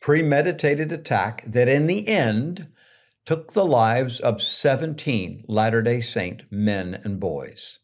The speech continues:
and others wounded. As the shooting stopped,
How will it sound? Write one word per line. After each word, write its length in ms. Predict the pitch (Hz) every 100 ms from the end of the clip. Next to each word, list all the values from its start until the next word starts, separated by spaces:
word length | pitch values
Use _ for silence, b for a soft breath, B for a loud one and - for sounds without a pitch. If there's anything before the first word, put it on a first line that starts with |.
| _ _
and 280 | 98 95 -
others 480 | 131 113 95 85 - -
wounded. 480 | 98 104 92 - - _ _ _ b b b b b b b -
As 220 | 131 120
the 100 | 135
shooting 560 | - - 220 233 226
stopped, 760 | 214 - - 170 104 - - -